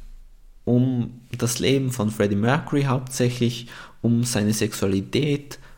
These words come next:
um die Art, wie er mit Kollegen umgeht, beziehungsweise wie viel Freiheiten hat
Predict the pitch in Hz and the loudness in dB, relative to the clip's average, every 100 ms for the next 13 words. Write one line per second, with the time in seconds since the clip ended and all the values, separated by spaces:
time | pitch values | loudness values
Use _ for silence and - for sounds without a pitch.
0 | - - 113 110 110 110 - - - - | -20 -4 2 4 2 0 -4 -16 -20 -20
1 | - _ _ - - _ _ - - - | -20 _ _ -20 -20 _ _ -20 -20 -20
2 | - - - - 117 107 107 107 - - | -20 -20 -20 -2 4 6 6 2 -4 -16
3 | - - - - - - _ - 95 104 | -20 -20 -20 -20 -20 -20 _ -10 -4 2
4 | 120 123 127 123 - 107 107 107 107 104 | 4 4 2 -6 -6 0 2 4 2 2
5 | 101 - - - - 110 104 117 143 123 | 0 -4 -16 -14 0 4 6 6 4 2
6 | 123 120 123 - - 107 107 107 110 110 | 2 4 4 6 6 6 6 4 4 2
7 | 110 - - - - 110 113 123 123 110 | 2 0 -6 -8 -4 2 4 4 4 2
8 | 107 - 104 101 123 110 104 110 117 117 | 0 -2 0 2 2 2 0 0 2 0
9 | 123 - | -2 -6